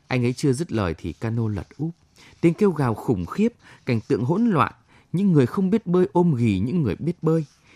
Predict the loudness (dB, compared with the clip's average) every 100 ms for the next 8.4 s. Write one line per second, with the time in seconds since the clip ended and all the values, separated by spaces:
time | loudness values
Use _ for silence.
0 | _ _ -2 0 -2 -2 -2 -6 2 2
1 | 2 -4 -4 -4 -6 -20 -12 -2 0 2
2 | 2 2 0 -2 -4 -2 0 -2 0 -2
3 | 0 -4 -4 -2 -2 -2 -6 -4 -4 -6
4 | -4 -4 -4 -8 -4 -2 -2 -6 _ _
5 | _ _ _ -20 _ -2 -2 -4 -4 -6
6 | -4 -6 -4 -4 -2 -2 -2 -6 -8 -8
7 | _ _ _ _ -18 -6 -4 -2 0 0
8 | 0 -4 -10 -10